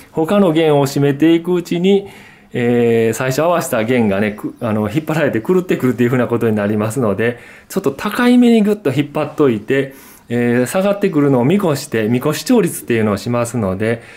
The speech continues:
えー、弦にかける負担っていうのはかなり、えー、かかってきますね。なので、普通に調律だけするとなると、えー、弦が切れてしまう可能性っていうのが、やっぱりちょっと高くなってきますね。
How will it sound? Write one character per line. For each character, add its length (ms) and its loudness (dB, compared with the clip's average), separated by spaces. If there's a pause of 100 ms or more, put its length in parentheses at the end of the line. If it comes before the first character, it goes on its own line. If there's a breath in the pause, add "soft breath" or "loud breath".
(360 loud breath)
え 400 0
ー、 60 -6
弦 260 4
に 140 0
か 140 -4
け 100 0
る 100 2
負 120 -6
担 140 -2
っ 20 -6
て 80 0
い 40 2
う 40 2
の 60 2
は 40 0
か 140 -6
な 140 0
り、 260 -2 (520 soft breath)
え 640 0
ー、 40 -14
か 80 -8
か 80 -4
っ 80 -6
て 100 -4
き 80 -8
ま 140 -2
す 100 -6
ね。 320 0 (420 loud breath)
な 140 -6
の 180 -2
で、 440 0
普 100 -16
通 220 -6
に 120 -4
調 200 2
律 180 -4
だ 160 0
け 100 0
す 140 -2
る 80 2
と 160 0
な 140 0
る 140 0
と、 380 -2 (440 loud breath)
え 220 0
ー、 20 -2
弦 340 0
が 140 2
切 100 -2
れ 120 4
て 100 0
し 160 -4
ま 140 2
う 100 2
可 140 -2
能 120 2
性 140 0
っ 20 0
て 80 -2
い 40 4
う 20 2
の 80 4
が、 380 -2
や 100 -6
っ 20 -8
ぱ 100 -4
り 40 -2
ち 80 -6
ょ 20 -2
っ 40 -12
と 260 -6
高 220 -6
く 100 -8
な 80 -2
っ 80 -8
て 80 -10
き 100 -16
ま 140 -10
す 80 -14
ね。 420 -2